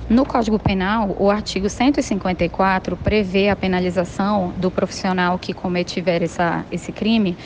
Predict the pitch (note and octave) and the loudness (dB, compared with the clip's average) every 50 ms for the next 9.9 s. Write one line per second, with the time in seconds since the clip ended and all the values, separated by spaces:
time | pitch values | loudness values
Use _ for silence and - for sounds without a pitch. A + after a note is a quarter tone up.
0 | - - - - - - F3 F#3+ A3 A#3 G#3+ G#3+ A3+ A#3+ - A#3+ B3 - - G#3 | -16 -16 -16 -14 -10 -6 0 2 2 2 4 2 2 2 4 2 2 2 2 0
1 | G3 G#3 G3+ F#3+ F#3 - G#3 G#3 G#3+ G3+ F#3+ F#3+ F3+ F3 F#3 G3 A#3+ A#3 - - | 0 0 0 -2 0 0 2 4 4 4 4 2 2 2 2 0 -2 -4 -4 -4
2 | - F#3+ F#3+ F#3 F3+ F3+ F#3+ G3+ A#3 C4 C#4 - - F#3 F3+ F#3 F#3+ G#3+ C4 D#4+ | -2 0 2 2 2 2 2 4 4 4 2 2 4 4 4 6 6 4 4 2
3 | - - - - - - - - - G#3+ A3 A#3+ B3 B3+ C#4 - C#4+ - A3 G#3+ | 0 -2 -16 -18 -18 -18 -14 -4 2 4 6 6 6 6 4 4 2 2 2 0
4 | G#3+ - A3 G#3 G#3+ G#3 - A#3 A3 A3 G3+ F#3+ G#3 G3 F#3+ G3 F#3+ - - A3+ | 2 2 2 4 4 2 2 2 2 4 4 4 4 4 4 2 0 0 2 4
5 | C4 D4+ D4 C4+ - - A3 G#3+ - F#3+ F3+ F#3 G3 G#3 G#3+ G3+ G3 - A3 G3+ | 4 4 4 4 2 0 -2 0 0 0 2 2 2 2 0 0 0 0 -2 -2
6 | G#3 - - - A3 A#3+ A3 G3+ F#3 F#3 G3+ G#3+ - - - A3+ - - G3 G3 | -2 -4 -4 0 0 0 2 2 2 2 2 0 -4 -6 -6 -4 -2 -2 -2 0
7 | G3 G3+ - - G#3 F#3 F3+ F3+ - - - G3+ G3 F#3+ G3+ G#3+ - A#3 G3+ G3 | 0 -2 -2 -2 -4 -2 -2 -4 -4 -2 -2 0 0 0 0 0 0 0 0 0
8 | G3 F#3 F#3+ F#3 F#3+ F#3+ F#3 F#3+ G3+ G3 - F#3 - - F3+ E3 - F#3+ F#3 - | 0 0 0 0 0 0 0 0 -4 -6 -6 -8 -6 -6 -6 -4 -2 -4 -4 -4
9 | - - F3+ F3+ F3+ F3 F3 F#3 G#3 - - G#3 G3+ A3+ A#3+ - E4 | -6 -4 -2 0 0 2 2 2 0 0 0 0 0 0 0 -2 -4